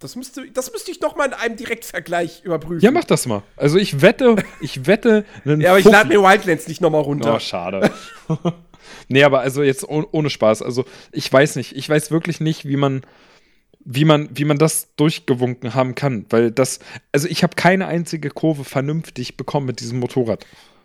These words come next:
Speaker 2: Hab ich nicht.
Speaker 1: Kriegst du auch nicht.
Speaker 2: Nee.
Speaker 1: Also weder mit Maus und Tastatur noch mit dem Gamepad.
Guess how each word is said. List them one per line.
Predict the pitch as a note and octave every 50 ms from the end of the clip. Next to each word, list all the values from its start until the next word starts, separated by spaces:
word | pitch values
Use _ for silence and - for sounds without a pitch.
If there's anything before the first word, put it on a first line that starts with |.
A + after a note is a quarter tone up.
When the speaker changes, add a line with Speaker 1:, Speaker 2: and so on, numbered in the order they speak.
| _ _ -
Speaker 2:
Hab | - C#3 C3+
ich | B2+ -
nicht. | A2+ G2+ -
Speaker 1:
Kriegst | - C#3+ - -
du | D3+ C3
auch | A#2 A2
nicht. | G#2+ A2 G#2+ - -
Speaker 2:
Nee. | B2+
Speaker 1:
Also | - - F3+ D#3+ C#3+
weder | F3+ G3 G#3+
mit | G3+ G3+ -
Maus | D#3 D#3+ F#3 -
und | G#3+ F#3 -
Tastatur | F3 E3 - F3+ E3 - F3+ F3+ E3+
noch | D3+ D#3+ D#3+ -
mit | F#3
dem | E3+ D#3 C3+
Gamepad. | C#3+ C3 C#3 D#3+ D#3+ D#3 D3 A#2 - - _